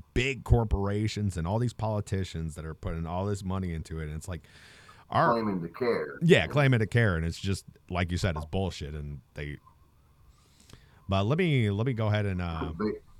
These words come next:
Speaker 2: they put this money, or they put these campaigns out to raise money to fund the other shit that we don't want. <laughs>
Speaker 1: Right. Okay, let me,
Speaker 2: Mm-hmm.
Speaker 1: let me get this at a visible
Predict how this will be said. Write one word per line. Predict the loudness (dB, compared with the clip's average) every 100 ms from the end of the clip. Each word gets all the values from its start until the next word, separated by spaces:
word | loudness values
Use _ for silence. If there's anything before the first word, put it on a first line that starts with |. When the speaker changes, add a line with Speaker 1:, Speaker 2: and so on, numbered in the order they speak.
| -8
Speaker 2:
they | -6 -2
put | 0 -2 -2
this | -6 -2
money, | 0 0 0 -2
or | -2 0
they | -2
put | 0 -2
these | -4 -8
campaigns | -8 -8 -6 -6 -4 -4
out | -4 -6 -4
to | -4
raise | 0 0 -2 -2
money | -2 -2 -6 -10
to | -10
fund | 0 2 2 -2
the | 0
other | 2 0
shit | -2 -8 -8
that | -8 -10
we | -10
don't | -4 -4 -4
want. | -2 -2 -4 -10 -10 -8 -10 -8 -6 -2
<laughs> | -2 -6 -10 -6
Speaker 1:
Right. | -2 -2 -2 -6 -20 -20 -20 -20 -20 _ _ _ _ -12
Okay, | -10 -10
let | -10 -8
me, | -10 -10
Speaker 2:
Mm-hmm. | -14 -18 -14 -6
Speaker 1:
let | -4
me |
get | -4 -8
this | -10 -8
at | -10
a | -10 -14 -16 -18 -14
visible | -8 -4 -4 -4 -8